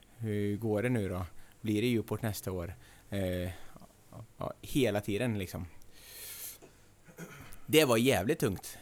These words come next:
liksom, när man inte fick, man fick aldrig vara Sebbe, eh, och den här glada, lättsamma killen som man alltid har varit i skolan och genom hela yrkestiden, liksom. Utan helt plötsligt så var man en,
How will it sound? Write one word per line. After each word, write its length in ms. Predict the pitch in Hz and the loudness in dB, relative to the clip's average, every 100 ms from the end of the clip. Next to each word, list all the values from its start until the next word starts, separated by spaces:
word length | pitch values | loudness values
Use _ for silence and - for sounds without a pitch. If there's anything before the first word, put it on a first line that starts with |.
| - | -8
liksom, 300 | 110 113 107 | -4 -2 0
när 80 | |
man 180 | 107 110 | 0 2
inte 260 | 113 107 107 | 0 0 -2
fick, 420 | - 104 - - | -2 -4 -4 -6
man 160 | 113 107 | -4 -4
fick 160 | 110 | -4
aldrig 380 | - 113 104 123 | -2 0 0 2
vara 260 | 120 104 92 - - - - - - - - | 4 2 0 -6 -16 -20 -20 -20 -20 -20 -6
Sebbe, 480 | - 113 110 120 104 - - | -2 -2 0 -2 -2 -6 -8
eh, 200 | 113 107 | -4 -2
och 120 | 107 | 0
den 140 | 107 110 | 2 4
här 240 | 104 104 - - - - - | 2 0 -4 -16 -20 -16 -12
glada, 880 | 107 120 117 107 104 110 113 110 101 - - - | -4 2 4 4 4 4 4 4 0 -6 -16 -2
lättsamma 480 | 120 - 123 120 | 0 0 0 0
killen 300 | 139 151 113 | 2 4 2
som 120 | 104 110 | 2 2
man 260 | 110 110 - | 2 0 -2
alltid 380 | - 120 104 135 | 0 2 2 2
har 60 | 139 | 4
varit 180 | 127 113 | 4 2
i 40 | |
skolan 520 | - 127 107 104 107 | 0 0 2 2 2
och 100 | 110 | 2
genom 260 | 110 107 110 | 2 0 2
hela 680 | 113 104 101 104 101 101 107 | 2 2 2 0 0 0 0
yrkestiden, 1600 | 113 101 - 104 101 - - 104 104 104 101 - 101 98 107 | 0 -2 -2 -2 -2 -4 -4 -2 0 0 -2 -4 -4 -2 0
liksom. 340 | 104 - 95 104 | -2 -2 -4 -2
Utan 260 | 110 107 104 | -2 -2 0
helt 200 | 123 117 | -2 -2
plötsligt 380 | 123 - 104 | -2 -2 -4
så 80 | - | -4
var 180 | 107 98 | -2 -2
man 180 | 98 98 | 0 0
en, 260 | 101 98 | 0 -2